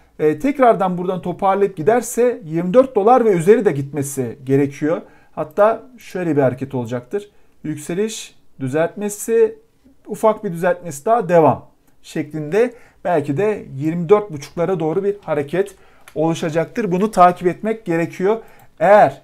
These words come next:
yirmi üç nokta sekiz üzerinde kalmaya devam ederse pozisyonu ben, e, olsam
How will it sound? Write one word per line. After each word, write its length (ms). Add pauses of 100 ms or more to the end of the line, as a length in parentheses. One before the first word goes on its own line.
(120)
yirmi 340
üç 160
nokta 280
sekiz 340
üzerinde 400
kalmaya 500
devam 340
ederse 520 (440)
pozisyonu 640
ben, 240 (140)
e, 340
olsam 540